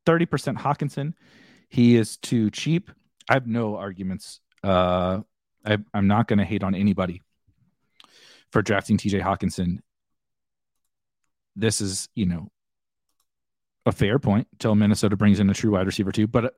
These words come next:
I don't know who the hell that's gonna be. Who? What? What? <laughs> What wide receiver two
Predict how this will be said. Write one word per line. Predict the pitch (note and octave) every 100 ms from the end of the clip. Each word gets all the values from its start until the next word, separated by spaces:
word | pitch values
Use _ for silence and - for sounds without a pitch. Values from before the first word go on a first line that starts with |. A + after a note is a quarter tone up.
| B2+
I | B2+
don't | D3+ D#3
know | C#3
who | D3
the | B2
hell | C3
that's | A#2+ D3+
gonna | - G2+
be. | F#2 B2+ - _ _ _ _ _ _
Who? | - G3 G#2 _ _ _ - _
What? | B2 D3 - _
What? | A#2 A#2+ C#3 F3+ D#3+ - _
<laughs> | _ - -
What | C3+ E3 G#3
wide | G3+ G3
receiver | F3+ F#3+ E3
two | D#3+ - D#3 B2